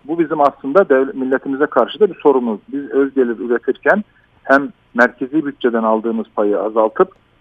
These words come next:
kendi artık, hmm, finansmanımızı çözebilir hale geleceğiz. Hem de, e, ülkenin özellikle dışa bağımlı olduğu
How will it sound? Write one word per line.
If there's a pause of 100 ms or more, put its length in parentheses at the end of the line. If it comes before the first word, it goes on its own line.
(160)
kendi (120)
artık, (280)
hmm, (800)
finansmanımızı
çözebilir
hale
geleceğiz. (480)
Hem
de, (380)
e, (580)
ülkenin (120)
özellikle
dışa
bağımlı
olduğu